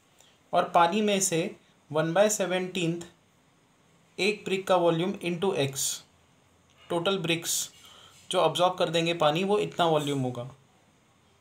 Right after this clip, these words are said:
तो पानी में से इतना पानी का volume कम हो जाएगा, इतने bricks का volume ऐड हो जाएगा and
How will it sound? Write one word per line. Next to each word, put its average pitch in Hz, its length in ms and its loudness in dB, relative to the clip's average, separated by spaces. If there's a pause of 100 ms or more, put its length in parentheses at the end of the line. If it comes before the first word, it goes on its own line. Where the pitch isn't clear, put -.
(880)
तो 175 80 -4
पानी 170 340 4
में 208 140 2
से 220 160 2
इतना 185 360 2
पानी 185 280 2
का 185 100 2
volume 175 340 0
कम 160 220 0
हो 165 200 0
जाएगा, 170 380 2 (1080)
इतने 170 280 -2
bricks 170 280 -2
का 185 80 0
volume 175 340 0
ऐड 165 260 4
हो 185 80 0
जाएगा 165 340 0 (640)
and 165 160 -4